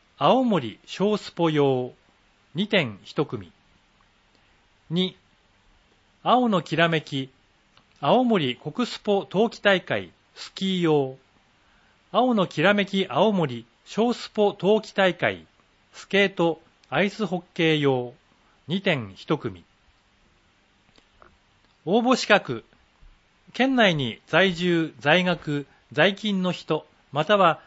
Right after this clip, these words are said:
その経験がある人。個人、グループ、部活動、サークル活動、法人、プロ、アマを問いません。応募期間、九月一日金曜から、令和六年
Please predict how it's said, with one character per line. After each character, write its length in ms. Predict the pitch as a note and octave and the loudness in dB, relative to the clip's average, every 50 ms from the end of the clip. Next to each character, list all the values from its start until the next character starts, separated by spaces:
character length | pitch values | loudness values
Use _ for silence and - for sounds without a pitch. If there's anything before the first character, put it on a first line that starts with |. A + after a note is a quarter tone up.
| _ _ _ | _ _ _
そ 160 | - F3+ F3+ | -6 -4 -2
の 140 | A3+ A#3+ A#3 | -2 -2 -4
経 260 | - D#3+ F3 G3+ G#3 | -2 0 0 0 0
験 320 | - - G#3 G3 F#3 F3+ | -2 -2 -2 -2 0 0
が 240 | F3 E3+ D#3 C3+ D#3+ | -2 -2 -2 -2 -4
あ 40 | F3+ | -4
る 80 | D#3+ | -4
人。 360 | - - - - A2 G#2 - _ _ _ _ _ _ _ _ _ _ _ _ _ _ _ _ _ _ _ - - | -4 -8 -10 -10 -10 -10 -10 _ _ _ _ _ _ _ _ _ _ _ _ _ _ _ _ _ _ _ -16 -4
個 140 | - A3 | -2 -2
人、 320 | G3 F#3+ F3 C3+ G#2 F#2+ F#2 | -2 -2 -6 -8 -8 -12 -8
グ 120 | - D3 D#3+ | -8 -6 -4
ル 180 | G3+ G3+ F3+ | -2 -4 -4
ー 20 | - | -4
プ、 240 | - A#2 - - - D3 | -8 -12 -12 -12 -14 -14
部 120 | A#2 C3+ C#3 | -8 -8 -2
活 300 | - G#3 G3+ G3+ G3 E3 | -2 -2 -2 -2 -4 -4
動、 320 | C#3+ A2+ G2 F2+ E2 - _ _ | -4 -4 -4 -6 -12 -18 _ _
サ 200 | - - - F#3 | -14 -4 0 0
ー 80 | G3+ F#3+ | 0 0
ク 120 | G3+ G3 | -2 -4
ル 80 | F#3 F3 | -4 -2
活 260 | - F3 E3+ - C#3 | -2 -4 -4 -4 -6
動、 280 | A#2 G#2 F#2 E2 E2 _ _ _ _ _ - | -10 -10 -10 -10 -16 _ _ _ _ _ -6
法 220 | F3 F#3 F#3+ F3+ | -2 0 0 0
人、 320 | D#3+ E3 D#3+ D3+ D3 D3 - _ _ _ _ _ _ | -2 -4 -6 -6 -6 -10 -14 _ _ _ _ _ _
プ 140 | - - A3+ | -6 -4 0
ロ、 180 | G#3 D#3 A#2+ - - | 0 0 -2 -2 -4
ア 80 | D#3+ F#3+ | -2 -2
マ 160 | F#3 E3+ C3+ | 0 -2 -2
を 120 | A2 G#2+ | -4 -6
問 140 | - A#2+ A#2+ | -8 -8 -8
い 40 | A2+ | -6
ま 120 | A2+ G#2 | -6 -8
せ 80 | - G#2+ | -8 -10
ん。 80 | F2 E2+ - _ _ _ _ _ _ _ _ _ _ _ _ _ _ _ _ _ _ _ _ _ _ _ _ _ _ - | -14 -14 -20 _ _ _ _ _ _ _ _ _ _ _ _ _ _ _ _ _ _ _ _ _ _ _ _ _ _ -4
応 160 | D#3 G3 A#3+ | 0 0 0
募 160 | A#3 A#3 A3+ - | 2 0 -2 -4
期 120 | - - | -4 -2
間、 280 | - D3 A#2+ G2+ F2 F2 - - - - _ _ _ _ _ _ _ _ | -2 -2 -2 -2 -8 -18 -20 -20 -20 -20 _ _ _ _ _ _ _ _
九 140 | - - A3+ | -6 -4 2
月 260 | A#3+ A3+ - - D#3+ | 2 2 2 0 -6
一 280 | C3+ - - D#3+ E3+ D#3+ | -8 -4 -4 -4 -2 0
日 320 | F3 D#3 - - D3+ C3+ | -2 -4 -2 -4 -10 -10
金 300 | _ - F3+ G3 G3+ G3 | _ -4 -2 -2 0 0
曜 220 | G3+ G3 F3 D3+ | 2 0 0 0
か 120 | - C#3+ A#2+ | -2 -2 -2
ら、 240 | A2+ G#2+ G2+ F#2+ - _ _ _ _ _ _ _ _ _ _ _ | 0 -2 -2 -4 -8 _ _ _ _ _ _ _ _ _ _ _
令 220 | C3 F3 A3 A3 G3+ | -4 -2 0 0 2
和 140 | F#3 E3+ | 2 2
六 240 | D#3 D3+ C#3+ - D3+ | 2 0 -2 -2 -2
年 320 | D3 C#3+ C#3 C3+ C3 B2+ | -2 -2 -2 -2 -6 -10